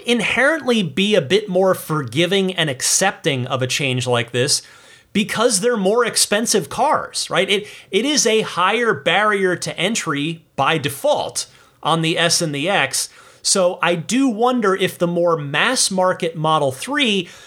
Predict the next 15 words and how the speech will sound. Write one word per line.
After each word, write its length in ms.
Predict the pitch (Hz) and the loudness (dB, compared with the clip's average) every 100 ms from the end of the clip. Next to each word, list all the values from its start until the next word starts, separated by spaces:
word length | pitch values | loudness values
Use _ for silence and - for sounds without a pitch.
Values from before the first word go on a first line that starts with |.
| - - | -16 -6
might 360 | 135 226 294 | 0 2 2
not 260 | 214 196 - | 0 0 0
have 300 | 202 196 185 | -2 0 0
as 160 | 175 | 0
many 240 | 180 175 170 | 0 0 0
people 480 | - 180 170 147 123 | -2 -2 0 0 0
willing 400 | 160 180 170 160 | 2 2 2 -2
to 120 | 156 | -6
take 320 | - 170 160 | 0 0 0
the 100 | 135 | -8
plunge 680 | 127 - 190 175 151 147 - | -8 0 2 2 0 -4 -4
of 200 | 151 139 | -4 0
a 280 | 135 123 120 | 2 0 -2
no 420 | 120 135 151 151 | -4 -2 2 2
stalks 760 | 135 - - 147 135 120 - | 0 -2 2 2 2 0 -4